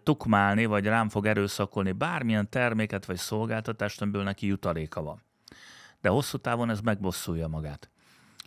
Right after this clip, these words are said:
Senki nem tud hosszú távon abból megélni, vagy nagyon kevés helyen tudnak abból megélni, hogy egyszer eladok valakinek valamit. A legtöbb cég, a legtöbb értékesítő abból él, hogy nála folyamatosan vásárolnak, és hogyha kialakul egy ügyfélkör,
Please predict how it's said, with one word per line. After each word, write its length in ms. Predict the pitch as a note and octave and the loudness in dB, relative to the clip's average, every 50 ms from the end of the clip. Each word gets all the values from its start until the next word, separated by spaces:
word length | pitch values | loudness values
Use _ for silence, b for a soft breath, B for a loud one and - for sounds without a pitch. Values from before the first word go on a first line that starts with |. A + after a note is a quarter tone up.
| B B B | B B B
Senki 380 | B - - F#3 G#3 F#3+ - D3+ | B 0 2 2 2 2 0 0
nem 160 | C#3 B2 B2 | 0 0 0
tud 160 | - B2+ - | 0 -2 -2
hosszú 340 | - B2+ B2+ - - A2+ G#2+ | 0 0 0 0 0 -2 0
távon 300 | - G#2+ G2+ G2+ G#2 G2+ | 2 2 2 4 4 2
abból 300 | G2+ F#2+ F#2+ F#2+ F#2 F2+ | 2 2 2 2 2 2
megélni, 440 | F2+ F#2+ A#2 C3+ C3+ C#3+ D#3 D3+ C3+ | 2 2 0 0 -2 -2 -2 -2 -2
vagy 180 | A#2+ G#2+ G#2+ | 0 0 0
nagyon 300 | A#2 C#3 C#3+ B2+ A2+ G#2+ | 0 0 0 0 0 0
kevés 420 | - - C3 A#2+ G#2 F#2+ F#2 - - | 2 2 2 4 4 2 2 0 -2
helyen 320 | - G#2+ G2 F#2+ F#2 F2+ | -2 0 0 2 0 0
tudnak 360 | - - F#2 F2+ G2 G2 - | -2 -2 -2 0 -2 -2 -2
abból 320 | - F#2 F2+ F2+ F#2+ F2+ F2 | -2 -4 -2 0 0 0 0
megélni, 380 | F2+ G2 A2 B2+ C3 C#3 C#3+ | 0 -2 -2 -4 -4 -4 -2
hogy 160 | B2 A#2 A2+ - | -4 -4 -4 -6
egyszer 380 | - A2+ G#2+ - - - G2 F#2 | -6 -8 -6 -6 -6 -4 -2 -2
eladok 320 | F#2+ F#2 F2 F2+ E2+ - | 0 -2 -2 -2 -4 -4
valakinek 460 | - F2 E2+ E2+ E2 - E2+ D#2+ D#2+ | -4 -4 -4 -6 -6 -8 -10 -10 -8
valamit. 480 | - E2+ E2 D2+ C#2+ D2 D2+ - - - _ _ _ B B B B B B B B B B B B - | -6 -6 -6 -6 -8 -10 -14 -16 -18 -20 _ _ _ B B B B B B B B B B B B 0
A 20 | |
legtöbb 400 | F#2 F#2 B2+ D3 - - F#3 E3+ | 4 4 4 2 2 -2 -2 -2
cég, 420 | E3 - - F#3+ F3 F3 F3+ E3+ E3 - - | -2 -2 -2 0 2 2 0 -2 -6 -12 -12
a 100 | D#3 D3+ | -6 0
legtöbb 400 | - G#2 C3 - - D3+ C#3 C#3 | 0 0 0 0 -2 -4 -2 -2
értékesítő 720 | C#3+ C#3 C#3 - - C3+ - B2+ A#2 - - A#2 A2 - G#2+ | -2 -4 -4 -4 -8 -6 -4 -4 -4 -4 -4 -4 -4 -2 -4
abból 320 | A2+ A#2 A2+ A2 G#2 G#2 | -4 -2 0 0 2 2
él, 300 | A2 A#2 B2+ C#3 C#3+ - | 2 0 -2 -4 -6 -10
hogy 140 | - - G#2 | -8 -4 -2
nála 240 | G#2+ G#2+ G#2+ G#2+ G#2 | -2 0 0 0 -2
folyamatosan 720 | - - A#2+ G#2+ G#2 G#2 G2 - - F2 - - G2+ F2+ | -2 0 2 2 2 2 2 0 -4 -6 -2 -2 0 0
vásárolnak, 640 | F#2 F#2 F#2+ - - - C3 C3+ C3+ C3+ C3+ C3 - | 2 2 0 0 -2 -4 -6 -4 -4 -6 -8 -8 -8
és 120 | A2+ - | -10 -10
hogyha 220 | - A2+ - - A2+ | -10 -10 -10 -10 -10
kialakul 500 | - - F3 F3 E3+ D3+ - - C3+ B2+ | -8 -6 -6 -4 -2 -4 -4 -2 -2 0
egy 120 | A#2 A#2+ | 0 0
ügyfélkör, 680 | C#3 D3 - - C3 A#2 A2+ A2+ - B2+ B2+ D3+ D#3+ | -2 -4 -2 -2 -2 -2 0 0 0 2 2 2 0